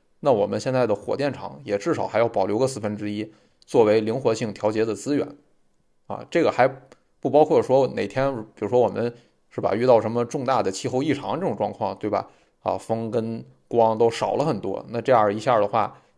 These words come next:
你可能备用的调节性资源还不够用了啊。所以我们说啊，就是这个传统能源的需求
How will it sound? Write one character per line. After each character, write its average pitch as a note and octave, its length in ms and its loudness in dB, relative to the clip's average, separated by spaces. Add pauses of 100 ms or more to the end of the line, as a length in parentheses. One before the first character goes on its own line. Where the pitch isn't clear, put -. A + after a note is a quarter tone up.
你 A2 100 -10
可 G#2 140 -2
能 G2+ 260 -4
备 B2 180 0
用 B2 140 -2
的 G#2 100 0
调 G#2+ 180 -2
节 A2 80 0
性 A2 160 -6
资 A2+ 160 -4
源 G#2+ 320 0
还 - 120 -4
不 A#2 100 -6
够 C3+ 160 2
用 A#3 140 -2
了 - 160 -6 (580)
啊。 - 120 -16 (200)
所 - 160 0
以 C#3+ 40 6
我 B2+ 140 6
们 G2+ 120 -6
说 A#2 160 2
啊， G2 80 0
就 G#2+ 120 -4
是 G#2 280 0 (340)
这 G#2+ 160 -2
个 G2+ 440 4
传 F3 200 0
统 E3 140 0
能 G#2+ 120 0
源 A2+ 140 2
的 A#2+ 80 -4
需 C#3+ 180 -4
求 G2+ 320 -4